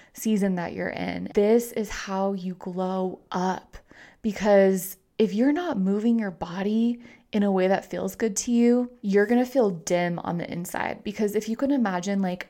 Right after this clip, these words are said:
a river, I talk about this all the time with the feminine energy.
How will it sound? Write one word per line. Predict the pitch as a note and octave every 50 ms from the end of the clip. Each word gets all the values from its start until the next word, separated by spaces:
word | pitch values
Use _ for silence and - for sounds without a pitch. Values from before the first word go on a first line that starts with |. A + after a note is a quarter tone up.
| _
a | - F#3+
river, | F#3 E3+ F3 F3 F3+ - - - - -
I | F#3+
talk | F#3+ - G3+ G3+ G3+
about | A#3 A3 G#3+ G3+ G3+ - -
this | F#3 F#3 F#3 F#3 - -
all | F3+ F#3 F#3
the | F#3 F#3 F3+
time | F3+ - - F3 F3 F3 F3 E3+ E3+ - - - - _ _
with | - G3+ F#3+ F#3+ F#3 - - -
the | F#3 F3+
feminine | F#3 - F3+ E3+ F3 F3 F3 E3+ E3 -
energy. | - F3 E3+ E3+ E3+ E3+ E3 E3+ E3+ F3+ F#3+ -